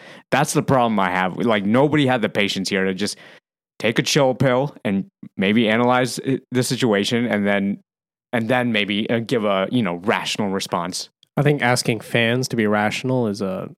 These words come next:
Speaker 2: losing discussion.
Speaker 1: Yeah, yeah.
Speaker 2: Has nothing to do with Saint Louis.
Speaker 1: Yeah.
Speaker 2: Fans of any team
Speaker 1: Yeah.
Speaker 2: sport, asking fans to be rational about their own team
Speaker 1: Yeah. But
Speaker 2: is
Speaker 1: we can sit here and pretend that, uh, that, you know,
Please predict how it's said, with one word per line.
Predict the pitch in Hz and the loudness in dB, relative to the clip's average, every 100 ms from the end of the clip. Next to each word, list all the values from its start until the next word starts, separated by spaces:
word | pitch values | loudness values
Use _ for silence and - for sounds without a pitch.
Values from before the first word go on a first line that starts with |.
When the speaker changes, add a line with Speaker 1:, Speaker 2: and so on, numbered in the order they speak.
| _ | _
Speaker 2:
losing | 123 117 98 101 | -2 0 0 -4
discussion. | 104 151 | 2 4
Speaker 1:
Yeah, | 151 107 104 | 4 2 -2
yeah. | - 107 82 - | 0 0 0 0
Speaker 2:
Has | - 165 | 2 4
nothing | 208 196 | 6 4
to | 156 | 4
do | 151 | 4
with | 139 | 4
Saint | 139 110 | 2 4
Louis. | 113 104 156 | 2 2 2
Speaker 1:
Yeah. | 127 87 85 | 2 2 2
Speaker 2:
Fans | 196 190 147 | 4 4 4
of | |
any | 135 147 131 120 | 4 4 4 0
team | - 127 123 113 | 0 0 2 2
Speaker 1:
Yeah. | 117 92 90 | 2 2 4
Speaker 2:
sport, | 120 113 | 4 2
asking | - 143 - 139 | 2 0 2 0
fans | - 143 156 | 2 4 4
to | - | 2
be | 147 | 4
rational | 123 131 - 147 135 | 4 4 2 2 4
about | 120 120 | 2 2
their | 117 | 2
own | 113 123 | 2 2
team | 117 113 117 147 | 0 0 0 2
Speaker 1:
Yeah. | 113 95 85 _ _ _ _ - | 2 2 -2 _ _ _ _ 0
But | 131 110 | 4 4
Speaker 2:
is | 110 - - | 0 -14 -4
Speaker 1:
we | 170 | 0
can | 196 147 | 2 2
sit | - - | 2 0
here | 131 143 | 2 2
and | 131 117 | 2 2
pretend | 120 113 110 113 | 0 2 2 4
that, | 101 98 | 4 4
uh, | 95 92 90 - - | 4 2 0 -4 -6
that, | 104 95 87 - | 0 0 0 -2
you | 104 | -2
know, | 87 - | -2 -4